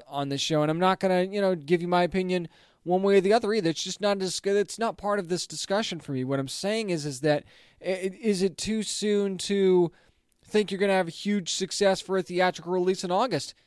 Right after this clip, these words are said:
Uh, that, I kinda think it is. And maybe you're thinking, "Well, by then, shouldn't, you know, the social distancing guidelines be, be, you know, be lessened? We could, should be able to have more people inside of places and things like that?"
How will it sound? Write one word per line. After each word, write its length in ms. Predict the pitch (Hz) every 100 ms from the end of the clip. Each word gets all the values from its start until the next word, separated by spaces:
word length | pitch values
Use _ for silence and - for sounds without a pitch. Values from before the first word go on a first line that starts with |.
| _ _ _ 196
Uh, 80 | 170
that, 380 | 185 226 285 - -
I 120 | 202
kinda 460 | - 208 233 247
think 300 | 233 240 240
it 80 | 233
is. 500 | 254 302 117 - - _ _ _ _ _ 202
And 360 | 214 214 185
maybe 320 | 185 226 233
you're 220 | 202 220 269
thinking, 300 | 240 190 202
"Well, 100 | 165
by 280 | 165 180
then, 240 | 180 240 185
shouldn't, 500 | - 202 185 180 - _ _ -
you 120 | 208
know, 120 | 202
the 100 | 175
social 340 | - 202 170
distancing 560 | 147 185 190 185 190 175
guidelines 560 | 170 170 165 160 160 139
be, 180 | 151 139 113
be, 340 | 131 123 113 - _ -
you 120 | 147
know, 280 | 127 117 113 110 120 131
be 120 | 143
lessened? 540 | 127 156 190 - 190 175
We 80 | 151
could, 140 | -
should 200 | - 170 160
be 80 | 156
able 120 | 147
to 60 | 139
have 120 | 120
more 160 | 131 120
people 400 | - 226 214 196
inside 360 | 185 196 185
of 120 | 185 -
places 420 | 196 190 185 170
and 140 | 170
things 240 | 190 180 185
like 140 | 170
that?" 240 | 196 196